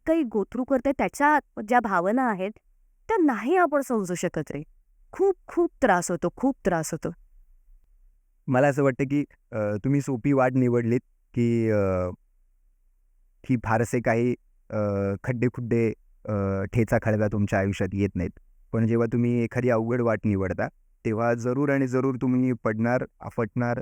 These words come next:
Speaker 2: नागणार आणि, अ, ते लागलेलं घेऊनच जर तुम्ही पुढे गेलात, तर जास्त मजा येते, मला असं वाटतं की, जगायला. तसंच या पात्राच्याही आयुष्यात आहे असं मला वाटतं की,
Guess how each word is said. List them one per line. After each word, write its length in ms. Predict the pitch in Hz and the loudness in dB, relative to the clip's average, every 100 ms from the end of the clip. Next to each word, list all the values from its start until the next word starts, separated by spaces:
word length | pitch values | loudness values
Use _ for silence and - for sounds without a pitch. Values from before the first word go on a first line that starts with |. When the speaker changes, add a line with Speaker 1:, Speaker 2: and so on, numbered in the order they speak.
| - | -6
Speaker 2:
नागणार 520 | 104 101 107 113 120 - _ _ _ | -4 -4 -2 -2 -4 -10 _ _ _
आणि, 480 | 95 98 107 117 117 | -10 -6 -2 -2 -2
अ, 120 | 113 113 113 113 113 113 - _ _ _ _ _ _ - | -2 -4 -4 -4 -4 -6 -10 _ _ _ _ _ _ -2
ते 120 | 147 | 0
लागलेलं 380 | 143 131 147 156 | 2 2 2 0
घेऊनच 540 | 143 135 147 156 147 - - | 0 0 0 0 -2 -8 -6
जर 200 | 123 131 | -2 -2
तुम्ही 240 | 131 131 | 0 0
पुढे 260 | 117 123 120 | 0 -2 0
गेलात, 200 | 120 123 127 | 0 -2 -4
तर 100 | 120 _ - | -8 _ -8
जास्त 260 | 117 - - | -8 -4 -2
मजा 320 | 117 110 113 | -2 0 -2
येते, 140 | 104 | -2
मला 180 | 98 90 | -2 -4
असं 160 | 92 95 | -6 -6
वाटतं 260 | 92 - | -8 -8
की, 160 | 92 95 - - _ _ - 101 | -6 -6 -8 -18 _ _ -10 -2
जगायला. 400 | 113 101 87 85 _ _ _ - | 2 2 0 -4 _ _ _ -4
तसंच 360 | 131 - 165 - - | -2 0 -2 -4 0
या 180 | 120 120 | 2 2
पात्राच्याही 600 | 117 113 123 117 123 127 | 0 -2 -2 -2 0 0
आयुष्यात 340 | 107 104 110 104 | 0 0 -2 -2
आहे 160 | 95 | -2
असं 180 | 90 92 | -2 -2
मला 180 | 87 87 | -4 -4
वाटतं 300 | 85 - 110 | -8 -8 -8
की, 180 | - 101 | -4 -4